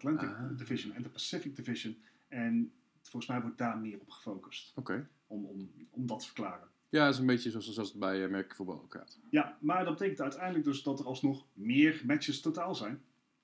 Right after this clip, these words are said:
Speaker 2: Ja, uiteindelijk wel
Speaker 1: Dus
Speaker 2: natuurlijk,
Speaker 1: voor
Speaker 2: dat is
Speaker 1: ons
Speaker 2: logisch.
Speaker 1: als toeschouwer is het alleen maar leuk.
Speaker 2: Ja.
Speaker 1: Helaas voor ons als toeschouwer is dat er nog steeds Amerikaanse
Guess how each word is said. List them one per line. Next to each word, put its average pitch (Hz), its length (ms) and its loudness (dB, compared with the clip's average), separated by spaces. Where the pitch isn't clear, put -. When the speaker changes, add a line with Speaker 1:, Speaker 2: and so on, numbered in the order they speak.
Speaker 2:
Ja, 156 140 8
uiteindelijk 120 380 6
wel 131 60 4
Speaker 1:
Dus 139 60 8
Speaker 2:
natuurlijk, 98 160 2
Speaker 1:
voor 131 100 2
Speaker 2:
dat 147 100 4
is 143 160 6
Speaker 1:
ons - 0 -
Speaker 2:
logisch. 127 240 -2
Speaker 1:
als - 60 -12
toeschouwer 117 440 0
is 107 120 -6
het - 120 -10
alleen 104 120 -6
maar 92 180 -10
leuk. 135 120 -2
Speaker 2:
Ja. 120 180 6
Speaker 1:
Helaas 117 720 2
voor 147 100 4
ons 143 240 8
als 151 140 -4
toeschouwer 143 640 2
is 135 400 4
dat 131 400 0
er 139 160 0
nog 135 180 4
steeds 165 320 8
Amerikaanse 135 600 4